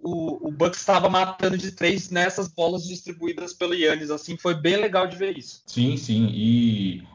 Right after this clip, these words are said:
Speaker 2: e outra coisa, a volta do Drew Holiday, é, era bem necessária num jogo como esse, porque a gente sabe que o Clippers do perímetro é um time muito bom, né, cara? Você tem o Marcus Morris,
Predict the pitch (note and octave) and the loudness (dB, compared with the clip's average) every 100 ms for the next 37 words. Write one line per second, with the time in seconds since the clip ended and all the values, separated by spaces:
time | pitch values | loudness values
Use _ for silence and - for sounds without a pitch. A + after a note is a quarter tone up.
0 | - - G#2+ D3+ - D3 A2+ G2 - A2+ | -16 -6 -2 -2 0 0 2 2 2 0
1 | - C#3+ C3 B2+ A2+ A2+ - C#3+ G#2 - | 0 -4 -4 -2 0 0 0 -4 -8 -10
2 | _ F2 F2+ F2+ D#2 - G2 A2+ - C3+ | _ -10 -8 -8 -10 -8 -6 -4 -6 -8
3 | D3+ A#2+ - G2+ G2 F#2+ G2+ G#2 G2 F2+ | -8 -6 -2 0 -2 -4 -6 -4 -4 -4
4 | F2+ - F#2+ A2 A2 - A#2+ - A#2 A#2+ | -8 -10 -6 -2 0 0 -4 -4 -4 -4
5 | G#2+ - A#2 A#2 G#2 C3 B2 B2 A2+ A2+ | -4 -4 -4 -2 -2 -4 -2 0 0 0
6 | A#2 G#2 F#2 G#2 B2+ A#2 F#2 G2 G2 F#2+ | 0 0 -2 -2 -2 -2 0 0 0 -2
7 | F2+ - - - F#2+ G2 F#2+ - F2+ F#2 | -2 -4 -6 -6 -2 0 0 -4 -4 0
8 | G#2+ G#2 - | 2 0 -4